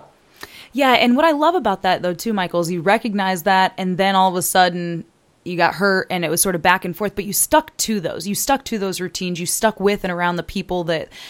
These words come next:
that were there that are coaching you and training you. And I, I know there's been some training adjustments throughout the course of the year, as, as with any athlete. Um, but in general,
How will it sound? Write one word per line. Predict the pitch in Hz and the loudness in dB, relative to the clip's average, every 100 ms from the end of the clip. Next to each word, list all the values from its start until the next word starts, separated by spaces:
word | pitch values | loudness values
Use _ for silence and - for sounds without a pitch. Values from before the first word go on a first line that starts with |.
| - 175 | -12 -2
that | 190 | 0
were | 185 175 | 2 0
there | 160 180 180 | 2 2 2
that | 170 | 2
are | 165 | 2
coaching | 156 190 175 180 | 2 0 0 -2
you | 175 | -2
and | 165 | -2
training | 160 180 175 170 | -2 -2 0 0
you. | 170 170 | 0 2
And | 165 170 | 2 2
I, | 123 | 2
I | |
know | 180 180 | 2 4
there's | 180 170 139 | 4 2 2
been | 175 | 0
some | 170 165 | 0 -2
training | - 180 175 | -2 0 0
adjustments | 170 170 170 175 160 | 2 4 4 2 2
throughout | 175 165 | 0 0
the | - | -2
course | 180 175 | -2 0
of | - | 0
the | 170 | -2
year, | 170 170 165 | 2 2 4
as, | 165 165 - - | 2 2 0 0
as | 175 160 151 | 0 0 -2
with | 160 170 | -2 0
any | 170 165 160 - | 0 0 -2 2
athlete. | 165 160 - 170 165 - - - - - | 2 2 0 0 0 -6 -16 -18 -12 0
Um, | 170 160 156 156 143 | 2 4 2 0 6
but | 220 - | 6 6
in | 196 | 4
general, | - 226 240 185 165 151 | 4 4 4 4 4 2